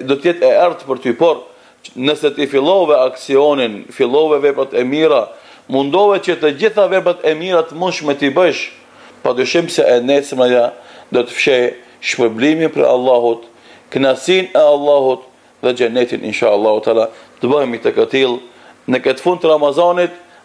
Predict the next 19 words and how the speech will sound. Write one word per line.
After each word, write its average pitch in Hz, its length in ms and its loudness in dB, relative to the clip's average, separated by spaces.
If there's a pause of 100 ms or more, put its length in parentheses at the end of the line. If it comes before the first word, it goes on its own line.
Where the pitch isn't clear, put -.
dhe 131 100 2
të 127 140 -8
vazhdojmë 143 380 0
me 160 80 -6
këtë 156 160 2
adhurime 143 460 -2 (400)
që 143 200 0
të 139 120 -8
vazhdimisht 143 720 -2 (260)
e 131 160 2
nesërme 139 600 0
e 123 160 0 (180)
ardhshme 139 460 0 (540)
sjell 135 380 0 (220)
lajmet 127 500 0
e 113 100 0
mira 123 440 2
dhe 113 140 2
myshdet 117 500 0